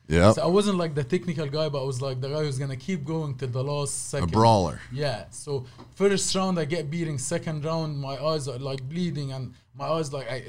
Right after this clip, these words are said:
Speaker 2: like, I can't see. And third round, the guy was like, "This man, is, he's gonna keep coming."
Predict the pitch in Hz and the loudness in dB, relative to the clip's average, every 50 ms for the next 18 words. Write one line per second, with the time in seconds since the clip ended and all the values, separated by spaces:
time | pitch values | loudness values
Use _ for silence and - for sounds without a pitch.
0 | 123 123 131 123 131 135 127 - 165 160 156 123 - - 170 170 165 151 127 120 | -8 -8 -6 -6 -6 -6 -4 -4 -4 -4 -4 -4 -6 -4 -2 -2 -2 -2 -2 -4
1 | 120 120 - - _ _ _ _ _ _ _ _ _ _ _ _ _ - - - | -6 -8 -10 -18 _ _ _ _ _ _ _ _ _ _ _ _ _ -8 2 4
2 | 196 196 156 151 180 190 196 202 196 170 160 156 170 175 165 135 139 139 127 123 | 4 4 4 2 -2 0 0 0 -2 -2 -2 -2 -2 -2 -2 -2 -2 -4 -4 -4
3 | 107 131 165 165 - - 160 165 170 151 135 123 127 127 - 131 165 175 139 131 | -6 -6 -6 -6 -4 -4 -4 -2 -2 -2 -2 -4 -4 -4 -2 -2 -2 -2 -2 -4
4 | 156 156 143 127 - 165 160 131 120 - - 147 143 131 113 95 82 | -4 -4 -4 -6 -4 -6 -6 -6 -6 -10 -8 -6 -4 -4 -4 -4 -6